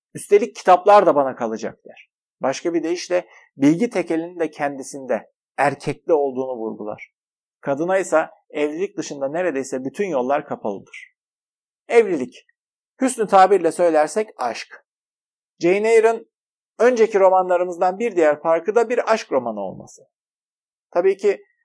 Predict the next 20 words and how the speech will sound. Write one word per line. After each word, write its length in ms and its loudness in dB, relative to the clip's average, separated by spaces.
aşk 320 2
romanı 280 0
tabirinin 520 2
bir 160 -2
tekrar 460 0
barındırdığını 640 -2
vurgulayarak 600 2
söylememiz 540 -6
gerekiyor. 420 -12
Zira 420 2
roman, 420 6
Ralph 260 4
Fox'un 600 -4
tabiriyle 720 2
sadece 520 0
bir 140 -2
kurmaca 460 -2
düz 180 -12
yazı 240 -6
değildir. 540 -4